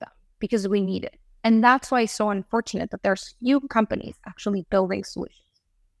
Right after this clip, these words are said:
because the need is really big. So imagine if we grabbed all those resources and actually did the right type of research to really understand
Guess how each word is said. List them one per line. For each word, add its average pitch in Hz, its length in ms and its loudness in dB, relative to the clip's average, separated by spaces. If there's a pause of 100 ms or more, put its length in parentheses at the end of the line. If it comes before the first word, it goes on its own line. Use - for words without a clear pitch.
(280)
because 240 260 0
the 247 100 2
need 262 260 6
is 233 200 -2
really 202 300 0
big. - 320 -2 (640)
So - 140 0
imagine 240 440 4
if 240 80 0
we 214 120 -2
grabbed 208 340 0
all 220 100 -2
those 202 220 -4
resources 214 580 -4
and 190 120 -4 (120)
actually 226 460 -2
did 202 240 0
the 190 240 -2
right 220 240 2
type 233 220 -2
of 202 160 -6
research - 500 -4
to 196 100 -2
really 202 320 -2
understand 202 840 -2